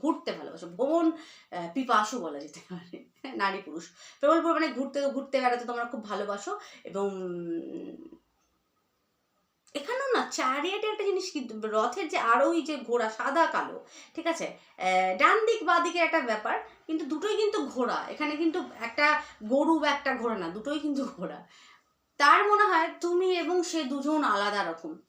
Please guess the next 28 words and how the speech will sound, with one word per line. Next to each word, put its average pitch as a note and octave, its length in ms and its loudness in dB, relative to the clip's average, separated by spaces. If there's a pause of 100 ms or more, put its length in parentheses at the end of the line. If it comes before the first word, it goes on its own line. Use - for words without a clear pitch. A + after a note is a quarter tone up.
actually E4 480 -2
না, F3+ 140 -2
দুজনেই C#4 380 -2
কিন্তু C#4+ 220 -4
একরকম, - 520 -8 (100)
ঠিক - 120 -14
আছে? - 200 -14 (360)
ডুয়ালিটি। C4 540 2
এবং C#4 340 2
এখানে D#4+ 420 2 (240)
actually - 280 -8
এই A#3 180 -2
কার্ডটা E4+ 340 -4
হচ্ছে G#4 240 0
কি, - 320 -8 (1700)
মানে, F#3 560 -8 (460)
আইডেন্টিফাই D#4+ 880 4 (1700)
কে C#4+ 100 0
বোঝাচ্ছে F#3 500 -4
এখানে, E3 260 -10
ঠিক B3 160 -12
আছে? A#3 220 -12
খোঁজ G4 220 0 (100)
খবর C4+ 280 2
নেওয়া, A3 220 -4
আইডেন্টিটি A#3 520 -2
করাকে F#3 300 -6
বোঝাচ্ছে। E3+ 480 -12